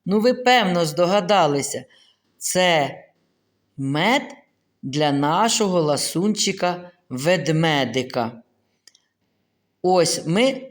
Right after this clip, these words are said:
накормили всіх звірів. Дітки, а давайте пригадаємо, з ким ми сьогодні з вами зустрічалися. З зайчиком, він міняє шубку на білий колір,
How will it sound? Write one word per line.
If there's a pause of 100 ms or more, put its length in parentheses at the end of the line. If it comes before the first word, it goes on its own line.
(140)
накормили
всіх
звірів. (280)
Дітки,
а
давайте
пригадаємо, (300)
з
ким
ми
сьогодні
з
вами
зустрічалися.
З
зайчиком, (320)
він
міняє
шубку
на
білий
колір,